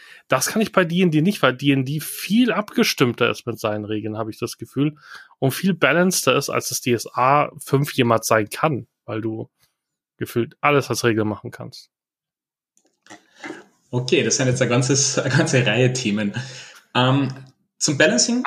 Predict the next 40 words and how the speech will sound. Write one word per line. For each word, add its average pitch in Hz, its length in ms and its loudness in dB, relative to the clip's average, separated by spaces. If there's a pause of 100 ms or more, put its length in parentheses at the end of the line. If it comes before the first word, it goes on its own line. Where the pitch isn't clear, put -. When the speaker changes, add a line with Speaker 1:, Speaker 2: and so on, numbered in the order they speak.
(100)
Speaker 2:
ja, 123 80 2
Speaker 1:
Arbeite 139 140 4
Speaker 2:
stimme 151 160 4
Speaker 1:
dich 175 100 4
Speaker 2:
ich - 20 -6
Speaker 1:
dran 135 120 0
Speaker 2:
dir - 40 -4
Speaker 1:
ab, 143 140 -4
Stefan. 107 440 -12 (340)
Speaker 2:
stimme 214 320 2
ich, - 180 -4
äh, 165 120 4
ich 175 220 -2
arbeite 175 260 4
mich 147 120 -4
dran 131 160 -2
ab. - 260 -8 (300)
Ähm, 151 380 -2 (560)
zum - 160 -2
Balancing 208 360 2
stimme 185 240 2
ich - 60 -2
dir 131 160 0
absolut 127 300 -2
zu. - 240 -10 (100)
Also, 135 480 0 (320)
es 143 160 0
ist - 200 2
auch 147 200 2
in 147 140 0
D 131 120 2
and 131 160 0
D 151 120 2
möglich, 117 560 0
äh, 117 220 2
Min-Maxing 117 560 0
zu - 120 -10
betreiben. 143 680 -4
Ähm, 139 440 -2
allerdings, 139 920 0